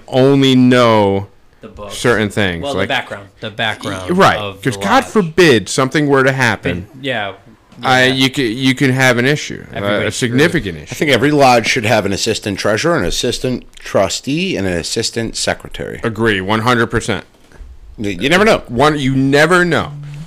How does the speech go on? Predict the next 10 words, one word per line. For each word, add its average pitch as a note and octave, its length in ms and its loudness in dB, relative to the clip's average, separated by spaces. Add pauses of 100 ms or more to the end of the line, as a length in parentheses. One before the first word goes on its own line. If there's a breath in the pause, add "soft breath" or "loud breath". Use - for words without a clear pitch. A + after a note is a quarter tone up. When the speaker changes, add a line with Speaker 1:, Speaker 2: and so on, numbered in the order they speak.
Speaker 1:
Uh, F#2+ 320 -8
plus, F#3 300 -4
it D#3+ 100 -10
just, D#3 220 -8 (180)
it's - 200 -18
more A#2+ 200 -6
transparency. G#2+ 840 -12 (180)
Speaker 3:
Right. G2 120 -4 (240)
Mm-hmm. G#2 120 -4
Speaker 1:
Um, F#2 480 -4